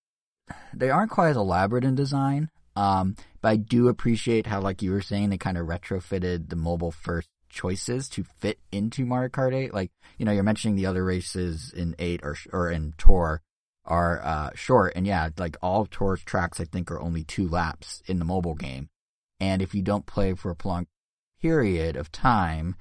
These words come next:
like, if you only played it when it came out or you only check in every so often, you may not realize they, they actually do variants of all those original courses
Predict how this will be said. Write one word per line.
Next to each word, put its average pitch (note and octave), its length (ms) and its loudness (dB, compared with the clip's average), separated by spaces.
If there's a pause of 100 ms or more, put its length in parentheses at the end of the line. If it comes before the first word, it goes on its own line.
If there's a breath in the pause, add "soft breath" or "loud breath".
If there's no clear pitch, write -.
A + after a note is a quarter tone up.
(140 soft breath)
like, G#2 100 0
if G2 80 -2
you G2+ 60 0
only G2+ 100 4
played G2+ 220 0
it E2 60 -4
when F2 100 -4
it E2 60 -8
came F#2 200 -2
out G2+ 240 2
or F2 60 -2
you F#2 60 -2
only F#2 120 -2
check - 240 -6
in F2+ 60 -2
every F2 160 -4
so F#2+ 120 -6
often, F#2 200 0
you F#2+ 40 -2
may A#2+ 120 2
not G#2 160 0
realize G2+ 220 2
they, G2+ 140 -4
they G2+ 140 -2
actually G#2 300 -2
do F2 160 -2
variants E2+ 640 -4 (280 soft breath)
of G2 120 -6
all G2+ 420 2
those F#2 300 -2
original F2+ 340 -4
courses A2 540 -2